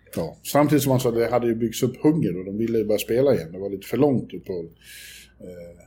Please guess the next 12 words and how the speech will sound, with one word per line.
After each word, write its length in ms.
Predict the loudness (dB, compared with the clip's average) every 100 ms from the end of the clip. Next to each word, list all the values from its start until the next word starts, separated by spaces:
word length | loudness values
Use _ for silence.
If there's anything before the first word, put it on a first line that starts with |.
| _
men 160 | -6 -2
han, 360 | -2 -4 -6
de 120 | -2 2
hade 140 | 4
tagit 280 | 4 2 0
tillvara 360 | 2 4 4
på 140 | 4 0
vilan 640 | 0 0 4 4 2 -4 -2
på 60 |
ett 100 | 0
bra 200 | 2 0
sätt. 260 | 0 -6 -8